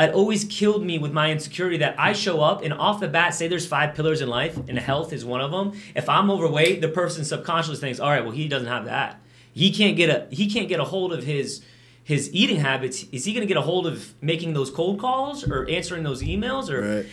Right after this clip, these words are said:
Speaker 1: you know, so as bad as it sounds, I'm not saying I'm fucking fat phobic. What I'm saying is subconsciously, you, when you judge someone or you have that first, you know, instinct of seeing someone, I think the, the animal part of us humans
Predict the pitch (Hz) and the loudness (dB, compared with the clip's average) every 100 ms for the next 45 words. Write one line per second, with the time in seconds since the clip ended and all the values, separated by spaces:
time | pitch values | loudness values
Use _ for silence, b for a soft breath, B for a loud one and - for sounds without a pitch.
0 | B 156 165 156 - 214 202 190 - B | B 2 4 4 2 4 4 4 -2 B
1 | B B 190 156 190 196 240 196 156 226 | B B 2 4 6 6 6 4 6 6
2 | 214 180 190 208 214 202 160 202 196 165 | 8 8 6 6 4 4 4 2 0 2
3 | 147 175 127 190 202 147 151 170 156 151 | 6 6 6 4 4 4 4 4 4 4
4 | 208 220 208 160 139 123 - B B - | 6 6 6 4 2 0 -8 B B 2
5 | 196 160 214 220 202 185 151 165 156 165 | 2 6 6 6 4 2 4 2 2 2
6 | 151 127 117 196 202 - 170 151 143 135 | 0 0 4 6 6 2 2 2 2 0
7 | 139 156 151 120 - 190 - - - 151 | 0 2 2 0 2 4 2 -2 0 4
8 | 139 - 196 202 - 190 151 123 - 151 | 4 4 2 2 4 2 2 -2 -2 -2
9 | - - 262 233 - 151 135 131 127 123 | -2 -4 -2 0 0 0 0 -2 -4 -8
10 | B B B - 165 220 208 170 156 - | B B B 2 4 4 2 2 0 -2
11 | - 139 151 135 196 226 226 185 151 160 | -4 2 2 4 4 4 4 2 2 2
12 | 151 143 135 - 220 247 180 147 143 | 2 0 -2 0 0 2 2 2 0